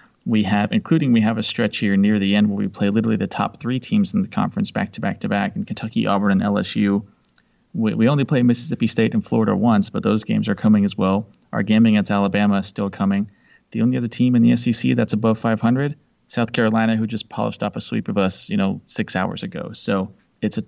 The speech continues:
it's trouble on both fronts. It's trouble in the sense that we might be fading, and it's trouble in the sense that we might be fading as we're approaching the most difficult part of the schedule. So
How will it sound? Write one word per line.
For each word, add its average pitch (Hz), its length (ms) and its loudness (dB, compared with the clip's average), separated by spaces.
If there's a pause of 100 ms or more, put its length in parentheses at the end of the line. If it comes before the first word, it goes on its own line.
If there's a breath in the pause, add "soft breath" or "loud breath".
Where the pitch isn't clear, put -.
(120)
it's - 140 -6
trouble 170 280 0
on 127 140 4
both 98 320 0
fronts. - 400 -16
It's 110 260 -12
trouble 131 380 -2
in 120 60 4
the 113 80 4
sense - 280 0
that 95 160 -4
we 98 120 0
might 101 260 2
be 101 100 0
fading, 98 520 2 (160)
and 101 160 -2
it's 101 120 -8
trouble 110 340 2
in 104 80 6
the 101 60 4
sense 101 220 -2
that 104 120 -2
we 101 80 0
might 98 180 0
be 101 100 -2
fading 101 420 0
as 101 240 0
we're 98 120 0
approaching 95 380 -2
the 101 60 2
most 92 180 -2
difficult 92 360 -8
part 92 180 -2
of 92 60 -6
the 95 80 -6
schedule. - 440 -6
So 92 320 0